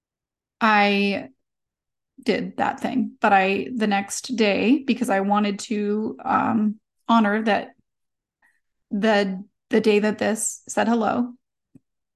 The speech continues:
was maybe not the best day to, like, hand my husband a pile of emotional baggage when he may be working through his own things. Uh, but the next day I kept,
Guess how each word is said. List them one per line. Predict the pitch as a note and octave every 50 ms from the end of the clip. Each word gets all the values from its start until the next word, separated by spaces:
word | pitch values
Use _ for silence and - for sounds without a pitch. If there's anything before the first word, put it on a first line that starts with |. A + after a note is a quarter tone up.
| _ _ _
was | - G#3+ A3 G#3 G#3
maybe | A3 A#3+ B3 C4
not | B3+ B3 B3 A#3+
the | A#3+
best | G3+ G#3+ G3+ G#3 - -
day | G#3 G3 F#3+
to, | F#3+ - - G3 F#3+ G3 G3 - - -
like, | G3+ A3+ - - -
hand | - - G#3+ G#3 G3+
my | F#3+ F#3 F#3+ G3
husband | G3+ - G#3 G3+ G3 G#3+ G3+ - A3
a | A3
pile | - - G#3+ G#3+ - - - -
of | G3+ G#3+ G#3 - - _ _ -
emotional | A3 G#3 G#3+ G3 G3+ - B3 - - -
baggage | G#3+ G#3 G#3 G#3+ A#3 - - A3+ A3+ - -
when | C4+ A3+ G#3
he | G#3 G#3+ G3+
may | G#3 G3+ G3 G3+
be | G3+ A2 G#2+
working | A3 A3 A3 G#3+ - A#3 A3
through | G#3+ A#3+ A3+
his | A3 A3 -
own | - A#3+ B3
things. | A#3+ B3 A#3+ A#3+ C4 C4 - - - _ _ _ - - - - - - - - - - - - _ _ _ _ _ _ _ _ _ -
Uh, | B3 B3 B3 B3
but | A#3 B3 B3
the | C4 B3+
next | B3 A#3+ B3 B3 - -
day | B3 A#3+ A#3 A#3 A3+ A3+ A3+ G#3 - - - - -
I | - G3+
kept, | - - B3 - -